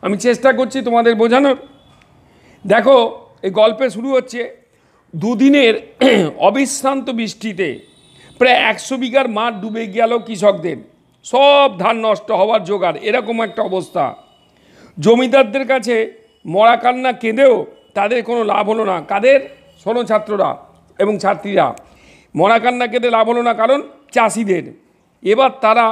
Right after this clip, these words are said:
গিয়ে কেঁদে পড়ল রমেশের কাছে, এই গল্পের প্রধান চরিত্র রমেশ এবং উপন্যাসেরও প্রধান চরিত্র। গোপাল সরকারের সাহায্য নিয়ে পুরো বিষয়টা বুঝে রমেশ গেল জমিদার বেনি ঘোষালের কাছে। আচ্ছা, এই গোপাল সরকার হলো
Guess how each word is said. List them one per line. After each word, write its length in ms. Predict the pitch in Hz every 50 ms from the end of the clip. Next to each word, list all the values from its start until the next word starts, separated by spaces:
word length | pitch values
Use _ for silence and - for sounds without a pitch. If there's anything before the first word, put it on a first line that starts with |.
| -
গিয়ে 300 | 208 175 180 220 226 220 214 214 - - - _ _ _
কেঁদে 260 | - 202 208 202 226 220
পড়ল 280 | 220 233 233 226 220 214 208 196 170
রমেশের 440 | 175 185 202 220 226 - 233 226 208
কাছে, 260 | - 202 185 147 170 151 143 - - _ _
এই 140 | - 220 220
গল্পের 400 | 175 202 202 202 202 220 220 208
প্রধান 380 | - 202 202 202 214 226 226 214 185 - - _ _ _ _ _ _
চরিত্র 380 | - 208 214 202 - - - 185 180 160 131 - - _ _ _ _ _ _ -
রমেশ 460 | 156 185 214 233 233 220 196 160 - - - _
এবং 200 | - 196 202 208 208 196
উপন্যাসেরও 580 | 196 196 254 247 247 254 240 190 226 226 226
প্রধান 260 | 190 208 196 190 202 202 170
চরিত্র। 340 | 185 175 160 135 - - 131 - - _ _ _ _ _ _ _ _ _ _ _ _ - _ _ _ -
গোপাল 340 | 139 202 196 - 262 277 269
সরকারের 460 | 277 262 254 247 220 262 254 254 240
সাহায্য 400 | - - 202 196 220 226 196 180 240
নিয়ে 240 | 233 233 233 226 220 220 220 - _ _ _
পুরো 200 | _ - 262 277 269
বিষয়টা 480 | 208 208 220 196 220 240 233 220 202 233
বুঝে 320 | 214 190 208 214 190 233 226
রমেশ 400 | 208 196 196 180 202 190 160 - - - _ _ _ _ _ _ _ _ _ _ _ 147
গেল 220 | 175 196 208 214
জমিদার 420 | 190 151 196 196 202 196 220 226 196
বেনি 260 | 170 190 214 233 233
ঘোষালের 380 | 202 214 208 208 208 190 190 165
কাছে। 260 | 180 156 135 135 -
আচ্ছা, 220 | - 160 147 170
এই 100 | 156 185
গোপাল 380 | 180 170 220 220 233 277 285 269
সরকার 300 | 202 269 269 247 262 254
হলো 360 | 240 233 226 220 - - -